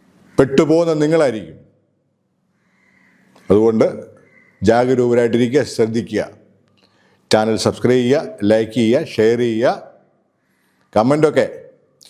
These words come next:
ഏജന്റുമാർ, കുറേ തൈരന്മാർ ഇപ്പം നെഗറ്റീവ് കമൻ്റുമായിട്ട് ഇതിൻ്റെ കീഴേ വരും.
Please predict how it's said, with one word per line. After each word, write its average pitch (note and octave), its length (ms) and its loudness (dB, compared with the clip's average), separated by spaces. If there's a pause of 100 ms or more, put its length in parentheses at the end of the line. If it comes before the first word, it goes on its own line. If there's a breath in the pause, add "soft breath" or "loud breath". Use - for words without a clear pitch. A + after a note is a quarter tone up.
(360 soft breath)
ഏജന്റുമാർ, D3 680 0 (1040)
കുറേ C3 220 4 (500)
തൈരന്മാർ D3+ 480 0 (100)
ഇപ്പം E3+ 240 -4 (360)
നെഗറ്റീവ് C#3+ 400 0
കമൻ്റുമായിട്ട് D3+ 480 -2
ഇതിൻ്റെ D3 200 -6
കീഴേ D3+ 280 -2
വരും. B2+ 160 -6